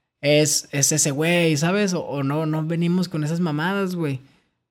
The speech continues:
Porque está chido para agarrar cura, güey. Como cualquier cosa que hay en internet, la agarras para andar haciendo cura, güey, ¿sabes? Pero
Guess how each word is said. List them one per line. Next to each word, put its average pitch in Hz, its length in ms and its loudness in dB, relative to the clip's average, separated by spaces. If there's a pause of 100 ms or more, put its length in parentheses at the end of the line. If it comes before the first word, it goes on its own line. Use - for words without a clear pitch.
Porque 147 240 -4
está - 200 -2
chido 208 280 2
para 180 140 2
agarrar 156 220 -2
cura, 214 300 2
güey. 147 300 0 (460)
Como 147 540 -2
cualquier 185 400 0
cosa 220 200 2
que 220 100 0
hay 226 60 6
en 233 80 2
internet, 185 440 0
la 202 120 0
agarras 202 340 0
para 196 140 -2
andar 160 200 2
haciendo 190 280 -2
cura, 208 380 0
güey, 180 180 0
¿sabes? 214 320 -2 (920)
Pero 151 320 0